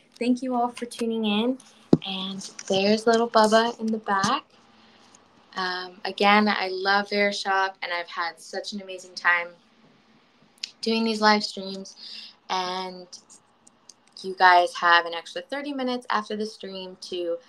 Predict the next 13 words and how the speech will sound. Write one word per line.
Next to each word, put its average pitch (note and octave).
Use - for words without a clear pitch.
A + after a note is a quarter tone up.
you E3+
know, E3+
apply G3+
that -
discount F3
that D#3+
I D#3+
have D#3+
presented A3+
to -
you G3+
guys. F#3
So E3+